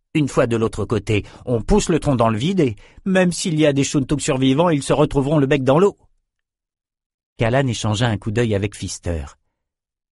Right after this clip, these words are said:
Se sentait-il aussi idiot qu'elle en cet instant ? « Oui, ça marchera »,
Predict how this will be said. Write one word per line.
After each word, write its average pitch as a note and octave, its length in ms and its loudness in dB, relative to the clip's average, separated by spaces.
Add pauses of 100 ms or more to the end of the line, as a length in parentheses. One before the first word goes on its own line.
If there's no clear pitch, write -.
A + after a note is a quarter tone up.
(120)
Se D3+ 160 -4
sentait-il E3 600 -4
aussi C3+ 340 0
idiot A2 300 -2
qu'elle F#2+ 380 0
en G2 80 -2
cet G#2 260 -4
instant ? « E2+ 480 -6 (1600)
Oui, A2+ 460 2
ça A2+ 200 0
marchera », F#2 760 -2